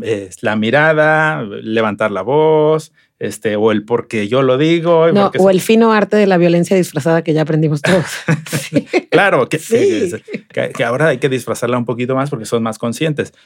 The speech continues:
Speaker 1: Pero, eh, idealmente sí, platicar, escuchar, llegar a algún acuerdo. La verdad es que lo interesante es trabajar, eh, a profundidad cada uno sus procesos para que cuando se superen mis niveles de estrés y cuando pase un problema que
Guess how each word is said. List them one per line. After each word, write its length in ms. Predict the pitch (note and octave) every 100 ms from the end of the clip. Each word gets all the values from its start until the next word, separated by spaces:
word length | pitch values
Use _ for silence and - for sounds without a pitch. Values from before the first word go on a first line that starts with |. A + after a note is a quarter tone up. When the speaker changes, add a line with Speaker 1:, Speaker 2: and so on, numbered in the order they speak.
| _ _ -
Speaker 1:
Pero, 260 | C3+ C3
eh, 220 | C3+ C3 C#3+
idealmente 540 | D#3 F#3+ G3 G3+ G#3
sí, 300 | G3 F3+ D#3+ D3 C#3+
platicar, 720 | B2 A#2 A#2+ A2 D3 D3 D3+
escuchar, 600 | C3+ - A2 C#3 C3+ C3+ B2+
llegar 200 | G#2+ G#2+
a 40 |
algún 200 | G#2+ A2+
acuerdo. 440 | A2 D3 C3 A#2 - _ _ -
La 240 | B2 B2+
verdad 300 | C3+ C3 D3
es 120 | E3
que 100 | F3
lo 80 | E3+
interesante 460 | D#3+ D3+ D3 D3+ D#3
es 100 | D#3
trabajar, 560 | C#3+ C#3 C#3 D3 C#3+ _ _ _ - -
eh, 600 | A2+ G2+ G#2 - - G#2+
a 120 | -
profundidad 720 | - - A2+ A2 A#2 B2 B2 -
cada 260 | - G#2+ A2+
uno 260 | A2 A2+ A#2
sus 180 | B2+
procesos 480 | - C#3+ C#3 B2+ C#3+
para 200 | - G#2+ G#2+
que 120 | G2+
cuando 400 | A#2 A2+ G#2+ A2
se 340 | - G#2 G#2
superen 500 | - A2 - D3 F3
mis 120 | D#3 C3
niveles 300 | B2+ D3 C#3+
de 60 |
estrés 460 | B2+ - C#3+ C#3+ - _ _ _
y 80 | -
cuando 220 | - A2
pase 200 | B2+ B2
un 60 | C#3+
problema 480 | D#3 D3+ D3 D3 -
que 260 | A#2 G#2+